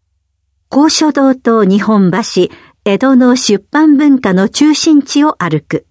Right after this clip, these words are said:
日時、十月二十五日土曜日、午前十時から正午。場所は都営新宿線、馬喰横山駅エー二出口集合。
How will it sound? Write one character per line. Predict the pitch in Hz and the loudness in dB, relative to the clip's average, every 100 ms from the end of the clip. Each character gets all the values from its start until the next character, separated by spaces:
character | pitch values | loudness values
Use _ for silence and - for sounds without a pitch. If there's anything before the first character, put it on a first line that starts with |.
| _ _ _ _ _ _ _ _ - | _ _ _ _ _ _ _ _ -2
日 | 220 - 190 | -2 -2 -2
時、 | 180 170 - - - | 0 -2 -6 -16 -8
十 | 160 277 285 | -2 0 2
月 | 269 277 269 | 2 0 0
二 | 254 302 | 2 2
十 | 294 254 196 | 0 0 0
五 | 220 | 0
日 | 202 247 - 165 | 0 0 -2 -2
土 | 175 | 0
曜 | 175 208 185 | 0 0 0
日、 | 170 165 - - | -2 -4 -8 -10
午 | 185 269 285 | -4 -2 0
前 | 269 196 | 0 0
十 | 170 277 | 2 0
時 | 247 220 | 0 -2
か | 233 247 | -2 -2
ら | 269 | -2
正 | - 190 170 | -2 -2 0
午。 | 143 135 _ - - _ - | -2 -4 _ -20 -20 _ -6
場 | 202 | -4
所 | - 214 | -2 -2
は | 208 226 | -2 -4
都 | - 240 | -2 0
営 | 277 311 | 0 0
新 | 285 294 269 | 0 0 2
宿 | 254 254 | 0 -4
線、 | - 226 208 196 - - | -4 -2 -2 -2 -8 -6
馬 | 180 202 | -4 -2
喰 | 208 202 285 | -2 0 0
横 | 220 226 254 | 0 0 0
山 | 240 220 208 | 0 0 0
駅 | 180 185 - 170 170 - _ | -2 -4 -2 -2 -4 -18 _
エ | 226 277 233 | -2 0 0
ー | 170 - | -2 0
二 | 226 247 - | 0 0 -2
出 | 170 214 | -4 0
口 | 196 196 165 | 0 0 -2
集 | 160 - 185 | -2 0 0
合。 | 165 165 156 | 0 0 -2